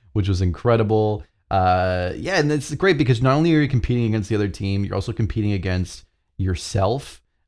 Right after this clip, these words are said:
uh, because you're competing, like, "Oh, you know, I wanna have a good game. What's my K D A? Like, what's that gonna look like?"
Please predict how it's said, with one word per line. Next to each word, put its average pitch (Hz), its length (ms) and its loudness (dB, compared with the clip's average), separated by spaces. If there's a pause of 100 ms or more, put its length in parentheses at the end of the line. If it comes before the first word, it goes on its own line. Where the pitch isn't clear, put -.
uh, 98 440 2
because 98 320 0
you're 101 100 -2
competing, 101 460 0
like, 90 260 -2
"Oh, 101 180 0
you 92 100 -2
know, 85 100 -2
I 85 120 -2
wanna 95 180 0
have 92 140 -2
a 90 40 -4
good 87 160 -4
game. 87 460 -2
What's 90 240 -4
my 90 140 -2
K 87 240 -6
D 87 180 -6
A? 87 280 -4
Like, 87 260 -6
what's 92 280 -6
that 90 220 -4
gonna 90 180 -4
look 90 200 -4
like?" 87 340 -6